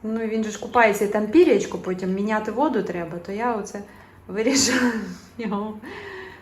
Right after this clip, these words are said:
трошки по-іншому зробити. Тож, давай я поставлю, ти будеш купатися. Ні, треба, щоб тримала в руці, да? Отак тобі цікаво. Я ж хочу потихеньку поставити. Так, все, іди купайся. Зараз погодую рибок.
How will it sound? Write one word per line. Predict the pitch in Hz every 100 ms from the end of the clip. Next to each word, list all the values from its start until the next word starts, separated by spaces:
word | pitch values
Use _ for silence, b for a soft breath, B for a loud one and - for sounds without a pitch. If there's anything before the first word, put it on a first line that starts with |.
| B -
трошки | - 202 208 - 196 190 190 -
по-іншому | 202 185 175 170 196 185
зробити. | - 180 - - - - - - B B B B -
Тож, | 180 175
давай | 185 247 381
я | 247
поставлю, | 214 - 254 427 311
ти | - 247
будеш | 220 214
купатися. | - 180 170 165 160 - -
Ні, | 190 190 - -
треба, | 208 214 208
щоб | 233 - -
тримала | 196 202 208 190
в | 175
руці, | 190 185 - 170 170
да? | 262
Отак | 196 - 160 160
тобі | - 175 175
цікаво. | - 180 175 175 175
Я | 190 208
ж | -
хочу | - 190 185
потихеньку | 190 180 185 196 190 185
поставити. | 190 185 - 165 165 165 180 170 - - - - - - - - - - - - - - - -
Так, | 180 175
все, | - 185
іди | 175 185
купайся. | 214 190 175 175 - - B B B B B
Зараз | 190 190 190
погодую | 185 190 185 185 185 175
рибок. | 180 311 349 339 -